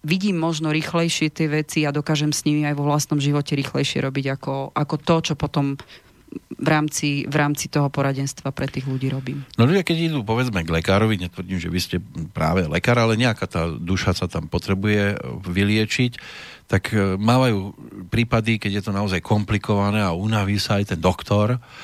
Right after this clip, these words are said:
Speaker 2: A sú aj také chvíle, keď príde a niekto a on iba sa pozrie, usmeje sa, to je úplná banalita.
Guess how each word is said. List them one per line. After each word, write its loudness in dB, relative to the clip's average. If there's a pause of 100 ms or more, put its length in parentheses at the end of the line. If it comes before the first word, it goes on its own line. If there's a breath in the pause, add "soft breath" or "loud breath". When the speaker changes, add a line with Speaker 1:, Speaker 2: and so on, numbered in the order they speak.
(160 loud breath)
Speaker 2:
A 2
sú 4
aj 2
také -2
chvíle, 0
keď -8
príde 2
a 0
niekto 2
a 4
on 2
iba -2
sa -2
pozrie, 2
usmeje 0
sa, -2
to -2
je -2
úplná -4
banalita. 0